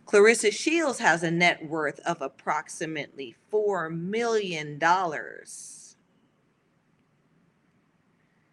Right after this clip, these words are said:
Okay, so let's put these numbers into some real perspective. Claressa Shields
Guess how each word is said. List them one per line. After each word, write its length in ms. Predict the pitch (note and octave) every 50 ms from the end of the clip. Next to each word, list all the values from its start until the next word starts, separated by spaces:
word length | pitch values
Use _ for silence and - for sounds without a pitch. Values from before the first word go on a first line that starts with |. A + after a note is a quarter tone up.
| _ _ _ _ _ _ _ _ _ _ _ _ _ _ _ _ _ _ - -
Okay, 400 | A#3+ B3 A#3+ - F#3+ B2+ - - _ _ _ _ _ _ _ _ _ _ _ _ _ _ _ _
so 260 | - - - C4 C#4
let's 220 | D4+ F4+ C#5+ C#5+ -
put 300 | - - D#4+ C4+ G3+ F#3+
these 240 | A3+ A3 A3 F3
numbers 440 | F#3+ G3+ G3 F#3+ F3+ F#3 F3 E3+ E3
into 360 | F3+ F3 E3 D#3 - F3+ D#3
some 260 | D3 - - F3 E3 D#3
real 300 | D#3 E3 E3 D#3+ D3+ D3+
perspective. 880 | D#3 - C#3 - - - _ - F#2+ G2 - _ - - E2+ E2 E2+ _ _ _ _ _ _ _ _ _ _ _ _ _ _ _ _ _ _ _ _ _ _ _ _ _ _ _ _ _ _ _ _ _ _ _ _ _ _ _ _ -
Claressa 560 | - B3 A#3 A#3+ C4+ D#4 D#4+ - F#4+ G#4 F#4+
Shields 1080 | - - - C#4+ C#4 C4+ B3+ A#3 F#3+ D#3+ D3 A2+ G2+ F#2+ - - - - - - -